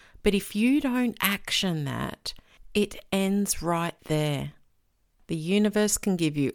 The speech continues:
all the signs in the world, but if you don't take action,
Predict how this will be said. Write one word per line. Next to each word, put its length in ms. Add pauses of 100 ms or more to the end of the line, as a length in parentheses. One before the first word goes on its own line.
all 380
the 120
signs 480
in 140
the 80
world, 460
but 140
if 240
you 240
don't 300
take 300
action, 680